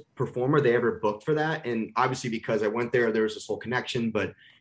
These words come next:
that for me was, was something I'll never forget. And as far as, like, the crossover between music and sports, that was, like, the first time I really got to, like, do something like that. So I, but, like, I'm not joking when I say that was always something I thought would be amazing to perform at.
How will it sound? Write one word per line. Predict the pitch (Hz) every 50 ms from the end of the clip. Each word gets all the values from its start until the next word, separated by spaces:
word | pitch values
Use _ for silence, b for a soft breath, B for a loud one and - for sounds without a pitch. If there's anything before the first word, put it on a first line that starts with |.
| b _ -
that | 127 123 113 -
for | - 127
me | 117 117 120 120
was, | 110 104 104 104 - - -
was | 104 110 101 -
something | - 113 110 110 110 101
I'll | 98 101
never | 101 104 101 98 92
forget. | - - 104 90 104 101 101 95 -
And | 104 107
as | 110 107
far | - 165 156
as, | 151 135
like, | 131 120 107 104 104 - _ _ _ _ _ _ _
the | - 110
crossover | 104 - - 120 110 110 - 127 113 104 110 104
between | 104 104 - 113 101 101
music | 98 101 101 101 110 107 101
and | 92 -
sports, | - - - - 98 98 98 107 107 - - -
that | 107 104
was, | 107 107
like, | 117 -
the | - -
first | - - 107 107 104 -
time | 110 104 104
I | 104
really | 87 95 98 101 101
got | 101 104 98 98
to, | - 95
like, | 98 95 95 92 - - - _ 98
do | 98 101 98 98
something | 101 117 113 110 113 113
like | 117 113 113
that. | 120 123 123 120 -
So | - - 113 101 98 95 92 90 B B B B B B B B B -
I, | 113 113 107 107 - 135 135 135
but, | 156 160 151 123 - -
like, | 127 131 131 120
I'm | 117 120 123
not | 127 127 104
joking | - 120 131 117 - 120 110
when | 110 104
I | 104
say | 101 - - 117 104 95
that | 107 107 104
was | 110 110 -
always | 104 107 101 101 98 -
something | - 101 95 101 95
I | 98 92
thought | - 101 98 98
would | 95
be | 95 98 95 92 - - -
amazing | 95 98 98 95 95 101 98 110 104 101
to | - 98
perform | - - - - 92 92 95 101
at. | 107 113 113 113